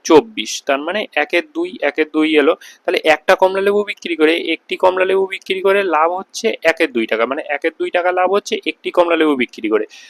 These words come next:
তাহলে পঁয়তাল্লিশ টাকা লাভ হবে কটি কমলা লেবু বিক্রি করে? উম, পঁয়তাল্লিশ টাকা লাভ হবে এক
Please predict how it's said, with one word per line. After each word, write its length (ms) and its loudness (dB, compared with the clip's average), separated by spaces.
তাহলে 140 -2
পঁয়তাল্লিশ 640 0
টাকা 180 0
লাভ 240 4
হবে 240 -2
কটি 240 2
কমলা 300 -2
লেবু 220 -2
বিক্রি 320 -6
করে? 200 2
উম, 160 -4
পঁয়তাল্লিশ 460 0
টাকা 200 0
লাভ 300 2
হবে 340 -6
এক 340 -4